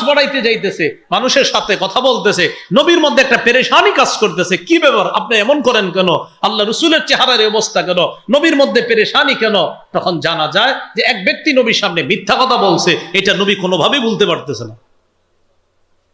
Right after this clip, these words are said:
কি? যে একটা লোক মিথ্যা কথা কেমনে বলে? এটা আল্লাহ রসুল মানে এটা মানতেই পারতেছে না যে একটা মানুষ মিথ্যা কথা বললো কেন।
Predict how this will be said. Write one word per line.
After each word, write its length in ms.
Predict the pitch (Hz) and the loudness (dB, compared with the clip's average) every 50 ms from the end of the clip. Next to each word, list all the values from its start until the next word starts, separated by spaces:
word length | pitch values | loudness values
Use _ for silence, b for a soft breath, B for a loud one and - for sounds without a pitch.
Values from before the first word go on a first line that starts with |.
| _ _ _ _ _ _ _ _ _ _ _ _ _ _ - | _ _ _ _ _ _ _ _ _ _ _ _ _ _ -12
কি? 200 | 226 277 269 - - - | -10 -10 -10 -12 -14 -6
যে 100 | 170 226 | -2 -2
একটা 200 | 233 233 233 254 | -2 0 0 0
লোক 100 | 240 240 | 0 0
মিথ্যা 380 | 196 202 240 - - 240 247 226 | 0 -2 -4 -4 -2 -2 -2 0
কথা 100 | 226 240 | 0 -2
কেমনে 240 | 196 196 185 185 185 | -2 -2 -4 -4 -4
বলে? 200 | 170 170 156 147 | -4 -2 -2 -2
এটা 160 | 147 - 208 | -2 0 0
আল্লাহ 220 | 208 220 220 226 | 0 0 0 0
রসুল 220 | 220 214 233 240 226 | 0 0 0 0 -2
মানে 180 | 240 247 247 214 - - - - | 0 0 0 -2 -6 -8 -8 -4
এটা 120 | 220 233 | -2 -2
মানতেই 320 | 208 233 277 277 240 294 285 | 0 0 -2 -2 -2 -2 0
পারতেছে 400 | 269 254 - - 226 - 240 220 | 0 -2 -2 -2 -6 -6 -6 -6
না 100 | 226 226 | -4 -2
যে 60 | 233 | -2
একটা 260 | 233 220 226 - 226 | -2 -2 -2 -4 -4
মানুষ 260 | 196 208 214 226 180 | -2 -2 -2 -2 -4
মিথ্যা 280 | 202 240 - - 233 254 | -4 -4 -6 -2 -2 -2
কথা 160 | 254 262 269 | 0 0 0
বললো 260 | 247 226 214 202 180 | 0 0 0 0 0
কেন। 180 | 147 143 120 | -2 -2 -6